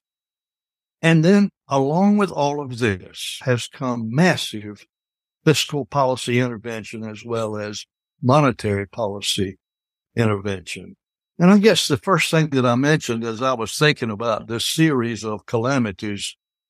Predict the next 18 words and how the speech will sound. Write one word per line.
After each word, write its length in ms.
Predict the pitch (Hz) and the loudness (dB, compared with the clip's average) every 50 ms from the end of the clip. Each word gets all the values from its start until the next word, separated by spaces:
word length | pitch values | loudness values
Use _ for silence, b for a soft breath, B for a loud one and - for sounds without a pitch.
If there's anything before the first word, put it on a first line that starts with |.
| _ _ _ _ _ _ | _ _ _ _ _ _
and 120 | 120 123 123 | -2 0 0
it's 100 | 127 - | 0 2
sort 240 | - 156 135 143 160 | 2 4 4 6 4
of 80 | 160 151 | 2 2
hard 260 | 165 180 170 175 165 | 2 2 2 4 2
to 80 | 185 170 | 0 0
find 360 | - - 175 175 175 170 160 | 0 0 2 2 2 2 2
anything 540 | 165 165 165 160 131 - - 160 147 139 120 | 2 0 0 0 0 -2 -2 -2 -2 -2 -4
comparable 720 | - - - 160 135 - _ 101 90 90 85 - - - _ _ _ _ _ _ _ _ _ _ _ _ _ _ _ | -8 -6 -6 -6 -6 -6 _ -12 -14 -12 -12 -14 -16 -16 _ _ _ _ _ _ _ _ _ _ _ _ _ _ _
when 200 | - 127 123 120 | 2 4 4 6
we 140 | 127 131 127 | 6 4 6
look 300 | 123 131 143 139 - - | 6 4 4 2 2 -4
at 180 | 139 123 127 117 | -10 -10 -4 0
data 400 | 123 123 123 120 107 110 113 - _ _ _ - | 2 2 4 2 2 -2 -4 -10 _ _ _ -6
going 400 | 131 123 113 110 110 104 107 117 | -4 -4 -2 -2 -2 -4 -4 -4
way, 220 | 117 123 123 123 | -4 -2 -2 -2
way 220 | 113 110 104 104 95 | -4 -4 -6 -6 -6
back. 380 | 95 101 107 101 101 101 101 | -8 -8 -8 -8 -10 -12 -18